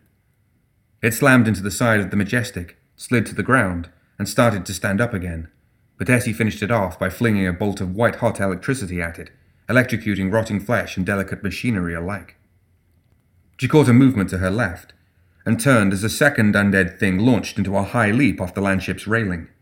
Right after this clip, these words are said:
but the Guardian was quicker than she was, and split it in two mid-air. It fell apart in a gush of foulness,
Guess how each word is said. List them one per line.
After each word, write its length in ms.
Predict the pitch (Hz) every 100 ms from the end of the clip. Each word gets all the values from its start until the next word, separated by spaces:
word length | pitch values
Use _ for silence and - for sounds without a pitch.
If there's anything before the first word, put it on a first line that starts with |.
| _ _ _ -
but 80 | 113
the 80 |
Guardian 360 | 101 131 120 101
was 100 | 98
quicker 280 | - 156 98
than 120 | 90
she 180 | 87 127
was, 380 | 92 87 82 - _ -
and 120 | 104
split 260 | - 135
it 100 | 101
in 120 | 101 92
two 280 | - 113
mid-air. 540 | 90 90 101 90 82 - _ _ _ _ _ _ _
It 120 | 104 139
fell 100 | 113
apart 380 | 104 123 92
in 40 | 98
a 60 |
gush 380 | 87 131 95 -
of 100 | 87
foulness, 600 | - 117 104 90 82 -